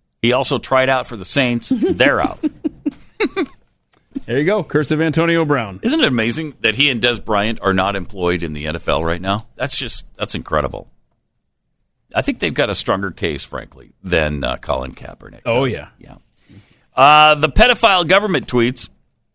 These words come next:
Speaker 1: "I don't want to see another family dynasty. I like Trump Junior a lot, but no. It should be Nikki Haley or Dan Crenshaw."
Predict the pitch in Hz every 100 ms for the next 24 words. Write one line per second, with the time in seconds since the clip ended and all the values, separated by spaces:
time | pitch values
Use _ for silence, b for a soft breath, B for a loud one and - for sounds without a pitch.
0 | - 240 196 147 - 131 123 120 - 107
1 | 107 101 95 107 120 - 160 160 127 131
2 | 143 127 147 175 - 170 139 123 160 139
3 | 101 98 123 107 - - 104 113 127 104
4 | 64 - _ _ _ _ _ _ _ _
5 | _ - 98 - 175 147 143 139 160 135
6 | 127 110 104 87 98 92 92 - 92 82
7 | - -